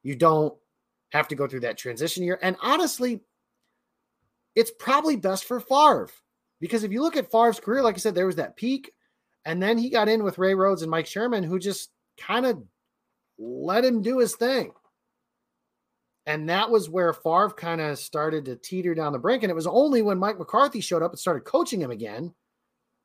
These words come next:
that Favre got better, and you kinda realize, like, "Hey, this is still Brett Favre. He's still really damn good."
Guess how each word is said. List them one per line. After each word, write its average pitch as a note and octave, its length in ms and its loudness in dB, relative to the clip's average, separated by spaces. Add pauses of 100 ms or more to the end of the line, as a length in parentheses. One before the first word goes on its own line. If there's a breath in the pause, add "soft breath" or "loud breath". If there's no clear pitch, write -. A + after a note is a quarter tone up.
(340)
that E3+ 180 2
Favre G3+ 200 4
got E3+ 240 2
better, F3+ 300 6
and E3+ 120 2
you D3+ 60 -4
kinda E3+ 240 0
realize, D#3 360 2
like, C3+ 120 -4
"Hey, F3 120 0
this C3 200 -6
is - 60 -10
still B2+ 140 -4
Brett G#2+ 220 -8
Favre. C3+ 220 -6
He's F#2+ 100 -12
still B2 160 -6
really G2 240 -8
damn D#2+ 240 -14
good." G2 260 -10